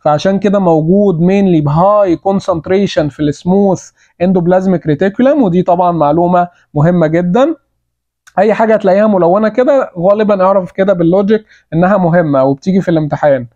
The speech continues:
يبقى السيب فور فيفتي فاميلي او سيستم دي طبعًا فاميلي كبيره قوي، فيها اكتر من خمسين ايزوفورم او خمسين انزيم، وكل انزيم تحته فاميلي كبيره وتحته انزيمز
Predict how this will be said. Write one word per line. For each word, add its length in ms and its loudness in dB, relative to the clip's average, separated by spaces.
يبقى 180 0
السيب 300 -2
فور 280 0
فيفتي 400 -2
فاميلي 480 0
او 140 2
سيستم 540 -2
دي 420 2
طبعًا 380 -2
فاميلي 360 0
كبيره 260 0
قوي، 180 0
فيها 240 0
اكتر 220 -4
من 160 -4
خمسين 800 -2
ايزوفورم 800 0
او 140 0
خمسين 640 -2
انزيم، 500 0
وكل 300 0
انزيم 380 0
تحته 480 -4
فاميلي 720 0
كبيره 640 2
وتحته 500 -2
انزيمز 560 0